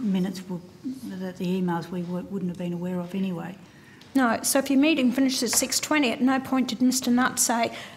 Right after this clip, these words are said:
Speaker 2: "I'm sorry, Christine Holgate is not going to stand down. She wants two weeks
Speaker 1: Well,
Speaker 2: annual
Speaker 1: I,
Speaker 2: leave."
Speaker 1: I,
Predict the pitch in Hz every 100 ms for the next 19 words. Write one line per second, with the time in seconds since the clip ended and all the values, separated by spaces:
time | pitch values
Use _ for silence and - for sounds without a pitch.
0 | - 240 359 330 269 - 320 294 247 240
1 | 240 247 247 254 254 233 - 269 285 -
2 | 247 233 233 - 247 226 233 285 285 -
3 | 233 214 - 254 240 - 240 226 233 233
4 | 220 214 -